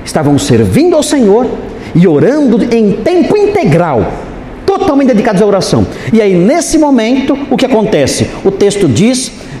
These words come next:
que o Espírito Santo falou. Como ele falou?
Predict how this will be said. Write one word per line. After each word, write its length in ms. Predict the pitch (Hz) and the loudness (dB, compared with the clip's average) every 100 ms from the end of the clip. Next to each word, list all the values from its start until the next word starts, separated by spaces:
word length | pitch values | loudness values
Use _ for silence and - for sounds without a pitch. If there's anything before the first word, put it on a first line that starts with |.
| - | -2
que 120 | 208 | 2
o 60 | |
Espírito 540 | 185 - - 269 - 143 | 2 0 0 2 2 0
Santo 500 | - 233 254 - - | 0 0 0 0 -2
falou. 680 | - 196 196 170 156 156 - - - - - - - - - - | -2 -2 0 2 2 -2 -4 -10 -10 -10 -10 -12 -16 -18 -18 -4
Como 180 | 359 330 | -2 0
ele 140 | 277 | 0
falou? 480 | 269 233 170 117 - | 0 2 2 0 -4